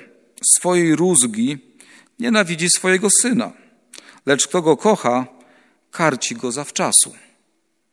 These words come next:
Żałować rózgi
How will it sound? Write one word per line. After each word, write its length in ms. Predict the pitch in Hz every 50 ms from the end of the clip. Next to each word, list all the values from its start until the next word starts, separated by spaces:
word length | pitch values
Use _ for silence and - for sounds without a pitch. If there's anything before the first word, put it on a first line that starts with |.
| _ _ _ _ _ _ _ _ _ _ _ _ _ _ _ _ _ _ _ _ _ - - _ _ _ _ _ _ _ _ _ _ _
Żałować 480 | - 110 123 147 170 214 220 196 180 -
rózgi 640 | 196 208 202 175 127 117 104 98 104 104 107 113